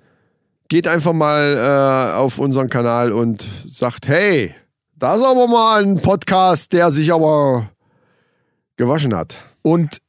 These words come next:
Speaker 2: der Medienlos-Podcast hat uns auch einen schönen, äh, Kommentar geschrieben. Äh, ge-, „Geile Sendung, obwohl Micha krank ist.“ Da, äh, wann
Speaker 1: Bei
Speaker 2: war denn
Speaker 1: welcher
Speaker 2: das?
Speaker 1: war das?
Speaker 2: Äh, warte mal, das ist hier vom fünften
Speaker 1: Du
Speaker 2: November.
Speaker 1: warst krank, stimmt.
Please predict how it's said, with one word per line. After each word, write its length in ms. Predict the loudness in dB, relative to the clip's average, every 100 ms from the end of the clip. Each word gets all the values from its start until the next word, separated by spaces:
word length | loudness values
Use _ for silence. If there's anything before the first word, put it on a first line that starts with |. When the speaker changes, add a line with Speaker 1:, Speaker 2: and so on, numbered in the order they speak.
| -20 -6
Speaker 2:
der 80 | -2
Medienlos-Podcast 1040 | 0 0 0 2 0 0 -2 -2 -2 -2 -2
hat 100 | -2
uns 140 | -2
auch 160 | -2 -2
einen 140 | -2
schönen, 480 | -2 -2 0 -2 -2
äh, 480 | -2 -2 -2 -2 -4
Kommentar 480 | -4 -4 -2 -2 -2
geschrieben. 560 | -2 -2 0 0 -2
Äh, 140 | -4 -6
ge-, 260 | -6 -10 -6
„Geile 340 | -2 0 0
Sendung, 580 | 0 0 0 0 0 -2
obwohl 380 | -4 -2 0 0
Micha 320 | 0 -2 -4
krank 300 | -4 -4 -4
ist.“ 240 | -6 -6 -10 -20 -20 _
Da, 100 | -16
äh, 40 | -10
wann 140 | -8 -6
Speaker 1:
Bei 100 | -4
Speaker 2:
war 80 |
denn 80 | 0 0
Speaker 1:
welcher 120 | 2
Speaker 2:
das? 100 | 0
Speaker 1:
war 60 | 0
das? 260 | -2 -6 -14 -20 _ _
Speaker 2:
Äh, 180 | -4 -2
warte 160 | -2 -2
mal, 120 | -2
das 200 | -2 -4
ist 160 | -4 -2
hier 180 | -2
vom 280 | -2 -4 -4
fünften 340 | -4 -4 -2 0
Speaker 1:
Du 80 |
Speaker 2:
November. 240 | 0 2 2
Speaker 1:
warst 160 | 0 -2
krank, 320 | -4 -4 -6
stimmt. 400 | -6 -6 -6